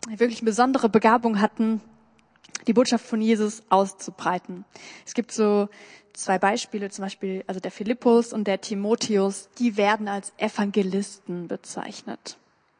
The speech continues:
In der Basisbibel übrigens Verkündiger der guten Nachricht, so wird das übersetzt. Ähm, Evangelisten, also Menschen, die die gute Nachricht außerhalb der Ortsgemeinde verkünden.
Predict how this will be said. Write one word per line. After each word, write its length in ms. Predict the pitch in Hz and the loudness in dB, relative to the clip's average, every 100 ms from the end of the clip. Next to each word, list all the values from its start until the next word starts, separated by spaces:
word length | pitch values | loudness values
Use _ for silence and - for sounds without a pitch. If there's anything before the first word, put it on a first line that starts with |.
| _ _ _ - _ _ | _ _ _ -20 _ _
In 80 | 208 | -4
der 80 | 196 | 2
Basisbibel 680 | 208 240 247 - 226 214 | 2 2 -2 -2 0 0
übrigens 640 | 220 202 208 208 208 - - | 0 0 -2 -2 -6 -10 -16
Verkündiger 680 | - 214 - 226 226 220 196 | -8 -8 -2 -2 0 0 2
der 120 | 196 | 0
guten 320 | 214 - 202 | -2 -4 -4
Nachricht, 680 | 196 196 185 185 - - - _ _ | 0 0 -2 -8 -12 -16 -18 _ _
so 160 | - 196 | -6 -4
wird 160 | 196 196 | -4 -6
das 100 | - | -6
übersetzt. 720 | 190 185 208 - - - - _ - - _ _ _ - | -6 -4 -4 -4 -14 -20 -20 _ -20 -20 _ _ _ -10
Ähm, 340 | 190 175 180 - _ _ _ _ | -8 -8 -10 -16 _ _ _ _
Evangelisten, 800 | 214 - 202 208 180 - - 175 | -10 -4 0 2 2 -4 -10 -6
also 160 | 185 190 | -4 -2
Menschen, 380 | 220 233 240 | -2 -2 -2
die 80 | 208 | -2
die 80 | 196 | -2
gute 260 | 226 220 220 | -2 0 2
Nachricht 460 | 220 240 240 - - | 0 0 -8 -14 2
außerhalb 600 | 233 311 - 226 240 240 | 4 4 2 2 2 4
der 140 | 233 - | 2 4
Ortsgemeinde 640 | 233 - - 185 180 175 | 2 2 -4 -2 -2 -2
verkünden. 640 | - - - 180 170 175 | -2 -4 -2 -6 -6 -12